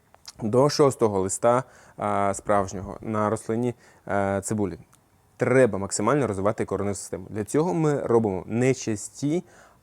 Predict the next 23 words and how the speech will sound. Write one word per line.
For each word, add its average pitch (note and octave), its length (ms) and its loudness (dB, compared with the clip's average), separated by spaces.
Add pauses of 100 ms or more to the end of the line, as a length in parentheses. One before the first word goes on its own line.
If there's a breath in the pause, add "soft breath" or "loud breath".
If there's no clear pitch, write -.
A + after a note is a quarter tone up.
але A2 360 2
сильні, A2+ 720 -2 (280 loud breath)
а, G2+ 180 -2
великі, A2+ 560 0 (100)
а, G#2 220 -2
поливи, G#2+ 520 0
не, A#2+ 380 0
не A2+ 300 -2
часті, G#2 300 -8
якомога G#2+ 480 0
більше F#2+ 280 -6
паузи. C#3 420 0
Це C3 160 -2
нам A2+ 300 0
дасть G#2 220 2
змогу G#2 340 0
більше, G#2 420 -4 (360 loud breath)
а, G2 240 -4
попрацювати G#2+ 680 2
з F2+ 100 -8
герб-, A#2+ 340 -2
е, G#2 220 -2
гербіцидами, A2+ 720 -2